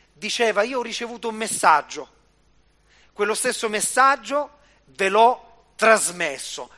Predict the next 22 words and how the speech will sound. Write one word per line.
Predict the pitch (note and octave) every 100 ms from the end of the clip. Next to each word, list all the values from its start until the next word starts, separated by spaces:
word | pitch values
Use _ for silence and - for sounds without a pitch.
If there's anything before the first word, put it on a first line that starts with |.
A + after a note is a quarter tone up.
| _
Paolo | A3+ B3+ A3
lo | G#3 A3+
dice | A3+ A3
proprio | G3+ B3+ C4+ A3+ G3+ - _
alla | - E3+
chiesa | F3 A#3 F3+
di | D3+
Corinto | D#3 F3+ G#3+ D3+ B2 - - _ _ _ _ _ _ _ _ _ _ -
e | G#3
lo | B3
dice | A#3+ -
anche | A3+ G#3+ G3+ G3 F#3 E3+ _ _ _ _ _ _
ad | - G3
altre | F#3 - D#3+
chiese. | - - - - _ _ _ _ _ _ _ _ _ _ _ _ -
Quello | A3+ A3+
che | G3
noi | G#3+ G#3+
abbiamo | F3 F#3 F3
ricevuto, | F3 - E3+ D#3+ C#3+ D3+ C#3+ - _ _ _ _ _ _ _
la | D3+ F3
Bibbia, | - F3 C#3+ - C#3 C3+ B2